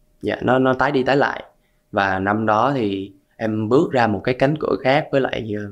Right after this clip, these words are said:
một số cái điều tiêu cực đó. Thì em nghĩ là tại sao em lại, ờ, ờ, chấn thương. Bắt đầu em mới tìm hiểu kỹ hơn để, ờ, tìm những cái biện pháp tránh, cũng như là chữa trị nó như thế nào. Thì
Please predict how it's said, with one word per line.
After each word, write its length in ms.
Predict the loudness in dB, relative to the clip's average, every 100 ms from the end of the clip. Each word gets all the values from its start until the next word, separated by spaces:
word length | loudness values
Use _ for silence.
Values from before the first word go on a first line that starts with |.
| -8
một 220 | -4 -4 0
số 200 | 0 2
cái 120 | 2
điều 140 | 0 0
tiêu 140 | 0 0
cực 180 | -2 -2
đó. 220 | -4 -4 -10 _ _ _ _
Thì 180 | -4 -4 -2
em 200 | -2 0
nghĩ 180 | 0
là 220 | 0 -2 -6 -12 -18 _
tại 180 | -6 -2
sao 300 | -2 0 0
em 180 | -2
lại, 340 | -2 -4 -2 -4
ờ, 360 | -4 -8 -12 -16 _ _ _ _ _ _ _ _
ờ, 260 | -6 -4 -2
chấn 180 | 0 0
thương. 280 | 2 0 -2 -14 _ _ _ _ -6
Bắt 160 | -2
đầu 100 | 2
em 180 | 2 2
mới 240 | 0 0 -2
tìm 160 | 0 0
hiểu 260 | 0 -6 -2
kỹ 220 | -2 0
hơn 300 | -2 -4 -4 -10 _
để, 280 | -4 -2 0
ờ, 200 | 0 -2 -4
tìm 220 | -2 -2
những 140 | -2 -4
cái 120 | -4
biện 160 | -4 -6
pháp 180 | -8 -4
tránh, 260 | -4 -4 -6 -12 _ _ _
cũng 160 | -2
như 120 | 0 0
là 160 | -2 -4
chữa 220 | 2 2 4
trị 180 | 2 2
nó 60 | 0
như 120 | 0
thế 100 | 0
nào. 260 | -4 -4 -10 -20 -18
Thì 140 | -18